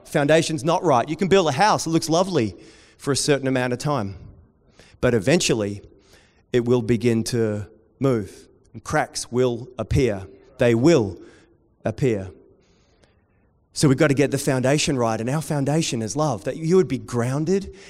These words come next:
and established in love. This is the foundation we build. You build your church life on the foundation of his love.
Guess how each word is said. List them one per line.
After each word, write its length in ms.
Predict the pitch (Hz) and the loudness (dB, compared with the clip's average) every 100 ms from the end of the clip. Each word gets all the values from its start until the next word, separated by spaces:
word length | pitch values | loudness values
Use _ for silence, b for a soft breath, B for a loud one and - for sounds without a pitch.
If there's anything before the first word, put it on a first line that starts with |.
| B | B
and 160 | 135 127 | -6 -4
established 880 | 117 - 190 196 131 113 104 - - B - | -4 -4 -2 -2 -2 -2 -4 -6 -12 B -4
in 360 | 139 135 135 B B - | -2 0 -2 B B -4
love. 400 | 190 175 139 - B | -2 -2 -6 -10 B
This 260 | - 220 - | 2 4 4
is 300 | 196 151 - B B | 2 0 -4 B B
the 80 | 170 | -2
foundation 640 | - 175 165 160 156 170 | 0 0 2 2 2 0
we 100 | 147 | 0
build. 340 | 135 180 131 B B | 2 2 0 B B
You 180 | 175 180 | -4 0
build 320 | 147 208 185 | 4 6 6
your 120 | 165 | 2
church 400 | - 190 190 - | 0 0 0 0
life 400 | 151 120 120 127 | 0 2 0 -2
on 160 | 156 151 | -2 -2
the 60 | |
foundation 580 | 143 156 147 147 143 143 | -2 -2 2 2 0 -2
of 100 | 139 | -2
his 160 | 123 110 | -2 0
love. 320 | 120 101 | 0 0